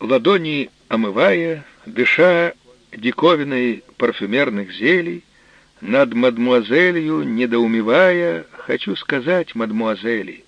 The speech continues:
«Мадмуазель, ваш вид, извините, жалок. На уборную молодость губить не жалко вам? Или мне наврали про парижанок, или вы, мадмуазель, не парижанка?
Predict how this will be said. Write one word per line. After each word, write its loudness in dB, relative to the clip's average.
«Мадмуазель, -2
ваш 2
вид, -6
извините, -6
жалок. -4
На 2
уборную 4
молодость -2
губить 0
не 2
жалко 0
вам? -14
Или 4
мне 4
наврали 2
про -4
парижанок, -6
или 0
вы, 2
мадмуазель, 0
не 0
парижанка? -4